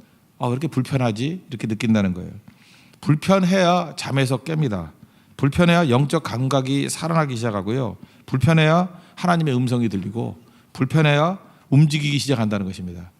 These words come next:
우리 실제로 많이 겪잖아요. 계속 편안하게만 하면요, 어, 잠에서 깨지 못합니다. 오늘도 새벽에 주무시고 계시는 분들, 지금 편안한 침대에서 잤기 때문에 그래요. 그죠?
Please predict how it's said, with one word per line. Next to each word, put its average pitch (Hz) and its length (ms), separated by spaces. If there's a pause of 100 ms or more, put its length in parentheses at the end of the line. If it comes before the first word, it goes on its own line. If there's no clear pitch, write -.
(120)
우리 180 100
실제로 185 300
많이 139 220
겪잖아요. 107 540 (920)
계속 180 240
편안하게만 190 600
하면요, 156 540 (460)
어, - 80
잠에서 151 340
깨지 170 240
못합니다. 107 580
오늘도 151 280
새벽에 147 540
주무시고 131 380
계시는 120 300
분들, 113 200
지금 107 160
편안한 165 640
침대에서 143 380
잤기 95 140
때문에 85 260
그래요. - 140 (540)
그죠? 139 280